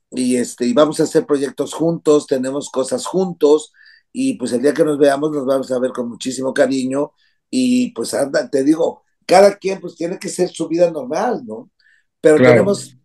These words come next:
Speaker 1: mucha comunicación, mucha, mucha, nos hablamos por teléfono, estamos pendientes de, de, de todos nosotros, y muy padre. Yo creo que volvemos a lo mismo,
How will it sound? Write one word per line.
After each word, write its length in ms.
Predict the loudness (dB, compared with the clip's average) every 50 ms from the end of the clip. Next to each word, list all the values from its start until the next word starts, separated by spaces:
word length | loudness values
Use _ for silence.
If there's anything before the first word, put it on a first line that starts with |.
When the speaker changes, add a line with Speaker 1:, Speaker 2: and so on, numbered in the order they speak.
| _ -4
Speaker 1:
mucha 240 | -4 -2 0 -2 -2
comunicación, 840 | -2 -4 -6 -8 -8 -8 -6 -6 -4 -2 -2 -2 -2 -4 -6 -8 -6
mucha, 360 | -6 -4 -6 -4 -2 -2 -4
mucha, 240 | -4 -4 -4 -4 -4
nos 160 | -4 -4 -6
hablamos 340 | -6 -4 -4 -6 -6 -8 _
por 140 | -20 -14 _
teléfono, 760 | -10 -8 -6 -8 -8 -10 -12 -16 -12 -8 -6 -4 -4 -6 _ _ _ _ _ _ -10
estamos 420 | -6 0 0 0 0 0 -2 -8
pendientes 520 | -6 -6 -4 -2 -4 -4 -2 -2 -4 -2
de, 260 | 0 0 0 -2 -2 -4
de, 180 | -6 -6 -6
de 260 | -4 -4 -4 -4 -4
todos 340 | 0 4 6 6 6 6 4
nosotros, 760 | -4 -6 -4 0 2 2 2 2 0 0 0 0 0 -2 -6
y 100 | -12 -14
muy 160 | -12 -12 -14 -8
padre. 480 | _ -2 0 0 0 -2 -4 -8 -10 _ -20 -20 -20 _ _ _ _ 0
Yo 160 | 2 2 4 4
creo 200 | 2 0 2 2
que 300 | 4 4 4 2 0 _ _ _ _ _ _ _ 2
volvemos 400 | 4 4 4 4 2 -2 0 0
a 40 | 0
lo 120 | 0 0
mismo, 520 | -2 -4 -6 -6 -6 -6 -8 -8 -8 -12